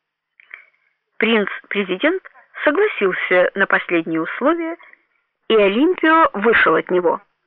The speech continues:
Когда он подошёл к экипажу, то, к своему удивлению, увидел, что Валентина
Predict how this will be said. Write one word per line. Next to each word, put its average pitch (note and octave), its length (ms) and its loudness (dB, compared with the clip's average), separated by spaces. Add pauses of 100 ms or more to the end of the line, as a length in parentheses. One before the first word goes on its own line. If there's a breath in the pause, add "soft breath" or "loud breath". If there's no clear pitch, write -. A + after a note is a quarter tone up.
(400 loud breath)
Когда A#3+ 300 2
он A3 100 0
подошёл G3+ 420 0
к - 100 -14
экипажу, D4 560 0
то, B3 100 -2
к - 80 -10
своему G#3+ 280 0
удивлению, D4 480 2
увидел, B3+ 360 0
что A#3+ 200 0
Валентина B3+ 580 2